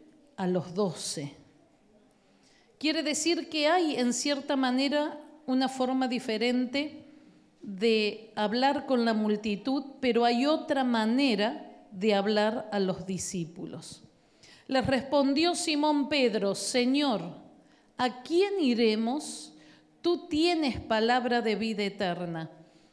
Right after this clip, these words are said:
y nosotros hemos creído y conocemos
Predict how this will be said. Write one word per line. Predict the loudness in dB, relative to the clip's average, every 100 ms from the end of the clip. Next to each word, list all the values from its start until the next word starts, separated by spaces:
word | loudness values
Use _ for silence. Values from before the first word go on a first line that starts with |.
| _
y | 0
nosotros | 0 0 0 -2 -2 -2 -2 -4 -10 -2
hemos | 0 2 0 -6 -4
creído | 0 2 4 2 2 0
y | -2
conocemos | -4 -2 -2 -2 -4 -4 -2 -2 -2 -2 -4 -8